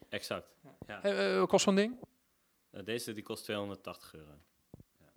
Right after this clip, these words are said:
Speaker 2: Tw-, sorry, ik dacht even dat je zei
Speaker 1: <laughs>
Speaker 2: tweehonderdtachtig euro.
Speaker 1: <laughs>
Speaker 2: Tweehonderdtachtig euro,
Speaker 1: Ja,
Speaker 2: oké.
Speaker 1: klopt.
Speaker 2: Oké.
Speaker 1: Eh,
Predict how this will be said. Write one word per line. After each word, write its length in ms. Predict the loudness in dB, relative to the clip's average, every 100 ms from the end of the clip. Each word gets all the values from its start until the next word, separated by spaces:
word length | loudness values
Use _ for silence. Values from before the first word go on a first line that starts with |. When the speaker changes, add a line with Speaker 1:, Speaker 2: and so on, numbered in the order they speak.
| _ _ _
Speaker 2:
Tw-, 120 | -18 -18 _ -6
sorry, 240 | 2 4
ik 60 | 4
dacht 140 | 2
even 160 | 2 2
dat 100 | 2
je 220 | 2 0
zei 240 | 0 -2 0
Speaker 1:
<laughs> 40 |
Speaker 2:
tweehonderdtachtig 600 | 6 8 8 6 4 4
euro. 360 | 0 2 0 -4 -8 -10
Speaker 1:
<laughs> 160 | -12
Speaker 2:
Tweehonderdtachtig 760 | 6 10 12 10 10 10 10 8
euro, 360 | 8 8 4 2
Speaker 1:
Ja, 100 | -4
Speaker 2:
oké. 260 | -6 -6 -8
Speaker 1:
klopt. 400 | -14 -18 -20 -18
Speaker 2:
Oké. 260 | -18 -20 -20 _ _ _ _ -14
Speaker 1:
Eh, 280 | -8 -6